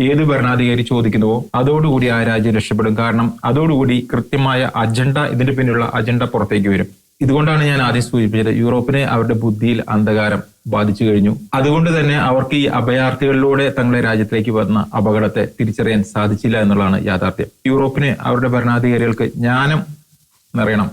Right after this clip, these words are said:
ജ്ഞാനമുണ്ടെങ്കിൽ മാത്രമേ അവർക്ക് ഈ അപകടം തിരിച്ചറിയുള്ളൂ.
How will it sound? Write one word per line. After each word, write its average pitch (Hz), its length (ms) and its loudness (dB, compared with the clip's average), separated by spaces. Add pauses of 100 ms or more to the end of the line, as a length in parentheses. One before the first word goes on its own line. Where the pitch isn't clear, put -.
ജ്ഞാനമുണ്ടെങ്കിൽ 123 640 0
മാത്രമേ 113 400 0
അവർക്ക് 110 180 -2
ഈ 117 120 -2 (300)
അപകടം 120 320 0
തിരിച്ചറിയുള്ളൂ. 107 580 0